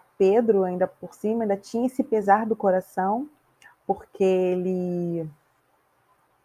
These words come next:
né, negou Jesus, tinha negado Jesus,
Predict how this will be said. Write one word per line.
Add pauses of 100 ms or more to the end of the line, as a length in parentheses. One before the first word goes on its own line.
(340)
né,
negou
Jesus,
tinha
negado
Jesus,